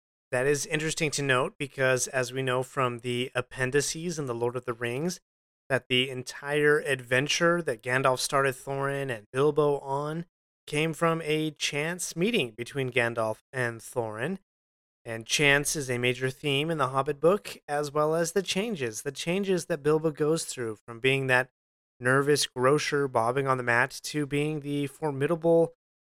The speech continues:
force for good that he was. Which actually brings to mind another thing that the movie left out was the whole Arkenstone and the negotiation between Bard and Thorin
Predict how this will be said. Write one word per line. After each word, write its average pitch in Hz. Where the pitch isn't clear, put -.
force 180
for 196
good 185
that 165
he 120
was. 104
Which 175
actually 247
brings 170
to -
mind 151
another 170
thing 147
that 120
the 131
movie 131
left 120
out 123
was 120
the 127
whole 127
Arkenstone 147
and 131
the 127
negotiation 135
between 120
Bard 117
and 117
Thorin 160